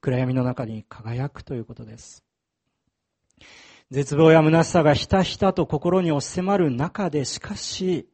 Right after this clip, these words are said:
その暗闇を切り裂くように、神の言葉が私たちの耳に届くんです。「神の子とされた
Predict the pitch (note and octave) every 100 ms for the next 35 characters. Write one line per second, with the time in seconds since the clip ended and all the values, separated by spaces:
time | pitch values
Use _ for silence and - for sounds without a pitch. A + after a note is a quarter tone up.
0 | _ _ _ _ _ - D#3+ E3 - -
1 | D#3 E3 E3 E3+ E3+ D#3+ - - F3 -
2 | G#3+ - F#3+ D3+ B2 B2 C3+ A#2 _ _
3 | _ _ _ - - E3 F#3+ D#3 - C#3
4 | C#3 C3 A#2 C3 - C#3 - A#2+ A2+ A#2
5 | B2 A2+ A#2 A2 _ _ _ - A#2 A#2+
6 | A#2+ G#2 G2+ - - _ _ _ _ _
7 | _ _ _ _ _ _ _ _ - -
8 | B3 A#3+ F3 C#3 C3+ - D3+ E3 F3 F3
9 | F3